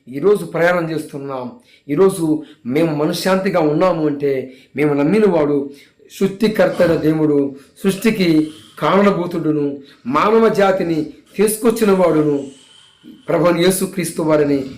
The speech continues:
మీకు నేను తెలియజేస్తున్నాను. ఈ నా మాటలు ముగిస్తున్నాను. బ్రాహ్మణుడు అనగా రెండు జనములు అనము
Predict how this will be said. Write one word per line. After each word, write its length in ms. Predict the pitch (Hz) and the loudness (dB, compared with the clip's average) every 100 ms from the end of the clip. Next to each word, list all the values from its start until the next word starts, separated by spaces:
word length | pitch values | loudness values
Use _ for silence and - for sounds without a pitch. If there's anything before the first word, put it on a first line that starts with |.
| - 117 | -10 -2
మీకు 260 | 143 143 | 0 0
నేను 200 | 147 143 139 | 0 0 0
తెలియజేస్తున్నాను. 960 | 147 151 143 143 - - 131 127 127 120 - - - | 2 4 4 0 -2 -6 -4 -2 -2 -4 -8 -20 0
ఈ 60 | 156 | 4
నా 140 | 160 | 4
మాటలు 280 | 160 160 151 | 2 2 2
ముగిస్తున్నాను. 800 | 147 165 190 196 170 151 151 139 - - - | 2 2 0 -2 0 2 2 0 -6 -14 -6
బ్రాహ్మణుడు 680 | 139 151 196 214 226 247 247 | 0 2 2 4 4 4 2
అనగా 540 | 175 175 156 147 139 - _ | 0 0 2 0 -4 -12 _
రెండు 240 | 113 160 202 | -6 0 2
జనములు 340 | 202 233 233 | 4 2 2
అనము 380 | 233 170 220 | 0 0 2